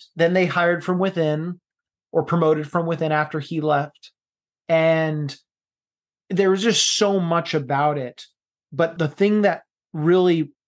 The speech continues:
was the main takeaway is never invest in a company because of a celebrity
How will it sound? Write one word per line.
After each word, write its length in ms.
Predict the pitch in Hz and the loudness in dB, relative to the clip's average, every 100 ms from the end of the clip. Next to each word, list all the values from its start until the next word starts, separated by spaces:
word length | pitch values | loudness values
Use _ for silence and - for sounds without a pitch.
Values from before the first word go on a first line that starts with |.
| _ _ | _ _
was 260 | - 160 139 | -4 -2 0
the 80 | 147 | 2
main 280 | 156 170 151 | 2 0 0
takeaway 500 | 170 160 156 147 135 | -2 -2 0 2 0
is 140 | 127 | -2
never 400 | 139 156 175 196 | 0 0 2 2
invest 500 | 190 165 160 156 - | 2 0 0 -2 -4
in 80 | 151 | -8
a 60 | 139 | -8
company 500 | - 156 139 143 131 | -6 -6 -4 -6 -6
because 400 | 131 - 143 127 | -8 -2 -2 -2
of 100 | 131 | -4
a 80 | |
celebrity 840 | 127 - 131 135 135 135 131 123 | -6 -4 -2 -2 -2 -2 -2 -6